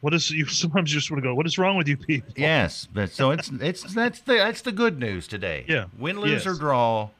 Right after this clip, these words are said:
Speaker 2: a
Speaker 1: That's
Speaker 2: lot
Speaker 1: right.
Speaker 2: of folks got involved this
Speaker 1: People,
Speaker 2: year.
Speaker 1: people weighed in.
Speaker 2: Yes, exactly the way it's set up to be.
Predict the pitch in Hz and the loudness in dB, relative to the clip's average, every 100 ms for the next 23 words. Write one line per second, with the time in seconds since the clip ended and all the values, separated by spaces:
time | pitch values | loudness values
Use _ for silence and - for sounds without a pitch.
0 | _ - 104 107 127 135 139 131 123 - | _ -2 0 4 4 2 2 -2 -2 -4
1 | 117 107 104 90 80 69 71 95 156 156 | -4 -4 -4 -4 -6 -6 -10 -6 -2 2
2 | 180 - - 170 190 185 160 170 170 156 | 0 0 0 2 4 2 4 2 2 0
3 | 147 123 87 110 107 65 - - - _ | 0 -2 -4 0 0 0 -8 -16 -18 _
4 | _ - 98 120 127 135 120 113 117 113 | _ -6 -2 0 0 -2 -4 -2 -2 -2
5 | - 120 104 104 - 85 78 64 | -4 -4 -4 -6 -8 -8 -8 -10